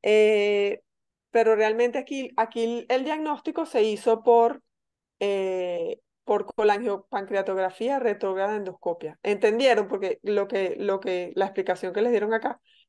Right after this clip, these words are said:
hacen una endoscopia y con el endoscopio entran en duodeno y meten contraste en las vías biliares. Y al meter contraste en las vías biliares,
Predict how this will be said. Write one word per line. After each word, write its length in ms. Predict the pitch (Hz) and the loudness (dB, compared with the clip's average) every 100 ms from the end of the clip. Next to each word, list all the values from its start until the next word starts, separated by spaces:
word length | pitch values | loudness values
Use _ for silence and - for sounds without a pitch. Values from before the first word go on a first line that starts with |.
| _ _ _ | _ _ _
hacen 280 | 175 180 233 | -2 0 0
una 160 | 247 262 | 0 2
endoscopia 680 | 262 - - 254 233 381 - _ _ _ _ _ | 2 0 2 2 2 -4 -6 _ _ _ _ _
y 200 | 220 233 | -6 0
con 200 | 226 220 | 2 2
el 120 | 214 | 2
endoscopio 720 | 208 202 214 262 247 220 285 - _ _ _ _ _ _ | 2 -2 -2 2 2 2 -4 -6 _ _ _ _ _ _
entran 460 | 214 208 202 233 262 | -4 -2 -2 -2 0
en 160 | 254 | -2
duodeno 680 | 254 254 254 240 226 254 - - | 0 4 6 4 2 -4 -8 -8
y 380 | 277 294 254 _ | -4 -4 -6 _
meten 420 | 226 220 220 240 | 0 0 2 0
contraste 520 | 247 226 208 196 - | 0 0 0 0 -2
en 60 | 226 | -4
las 120 | 214 | -2
vías 180 | 202 220 | -4 -2
biliares. 520 | 214 190 160 156 - _ | 0 0 -2 -6 -18 _
Y 120 | 214 | -2
al 120 | 202 | -2
meter 300 | 208 196 196 | -2 -4 -2
contraste 480 | 233 247 294 269 302 | 0 0 0 -2 -2
en 60 | 285 | -6
las 120 | 254 | -2
vías 180 | 226 247 | -2 -2
biliares, 580 | 294 285 220 233 - | -4 -2 -2 -4 -10